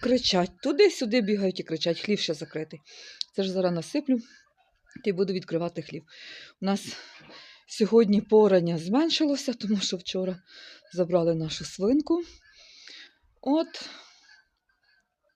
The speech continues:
Ну, свинка пішла. Сьогодні Юра зранку теж уже поспішав, тому що потрібно,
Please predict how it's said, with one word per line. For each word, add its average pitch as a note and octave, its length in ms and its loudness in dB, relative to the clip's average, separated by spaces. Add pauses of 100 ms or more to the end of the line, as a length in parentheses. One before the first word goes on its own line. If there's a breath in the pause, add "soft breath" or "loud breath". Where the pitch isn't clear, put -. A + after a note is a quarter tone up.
(600)
Ну, G4+ 140 -6 (800)
свинка - 560 -4 (460 loud breath)
пішла. G3 400 2 (1400 loud breath)
Сьогодні A3+ 600 2 (840 loud breath)
Юра G3+ 340 2
зранку G3+ 540 0 (300 loud breath)
теж A#3+ 240 -4
уже G#3+ 260 -2 (680 loud breath)
поспішав, C4 600 -2 (840 soft breath)
тому F#3 200 -4
що F#3 200 -6
потрібно, F#3 540 -6